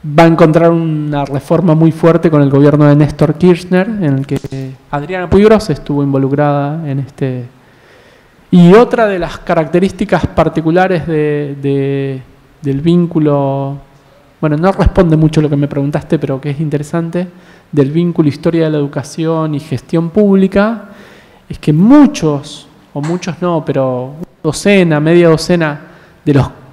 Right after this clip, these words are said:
más importantes historiadores de la educación de Argentina han ocupado cargos de gestión pública en el ámbito educativo. Juan Carlos Tedesco, Adriana Puiggrós, Mariano Narodowski,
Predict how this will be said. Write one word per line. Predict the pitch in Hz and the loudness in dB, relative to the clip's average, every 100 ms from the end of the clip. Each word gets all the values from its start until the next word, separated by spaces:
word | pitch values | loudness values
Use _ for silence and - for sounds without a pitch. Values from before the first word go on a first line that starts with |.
| - | -12
más | 170 196 226 - | -2 0 0 -2
importantes | 196 180 180 202 190 165 147 135 | 0 0 0 0 0 0 -4 -4
historiadores | 147 143 - 143 139 151 175 160 | -10 -10 -2 -2 0 0 0 0
de | 165 | 0
la | 156 | 0
educación | 151 156 - 175 | 0 -2 -4 -2
de | 175 | -2
Argentina | 170 185 190 208 208 214 226 - - - - | -2 -2 -2 0 0 -2 -4 -12 -20 -20 -6
han | 196 214 | 0 0
ocupado | 208 175 196 196 190 | 2 2 4 4 2
cargos | 196 196 196 202 185 170 | 2 2 4 2 2 0
de | |
gestión | 127 - - - 170 160 | -2 -4 -6 -2 -2 -2
pública | - 160 170 165 170 170 175 190 175 | -2 0 0 0 -2 -4 -4 -8 -10
en | 147 131 135 | -6 -6 -4
el | 139 | -4
ámbito | 143 139 139 | -4 -2 0
educativo. | 131 127 120 120 120 - - - - - - - | 0 -2 -6 -8 -10 -14 -20 -20 -20 -20 -20 -8
Juan | 131 123 | -4 -2
Carlos | 123 123 123 | -4 -8 -8
Tedesco, | - 147 180 156 - 175 180 190 - | -4 0 0 -2 -2 2 2 -2 -6
Adriana | 135 127 131 131 131 | -6 -4 -4 -6 -6
Puiggrós, | 123 139 180 180 175 - - - - - _ - | -4 2 4 4 2 -4 -16 -20 -20 -20 _ -4
Mariano | 131 135 135 131 | -2 0 0 -2
Narodowski, | 123 123 160 170 - - 170 165 165 | -4 0 0 0 -4 -6 -4 -2 -4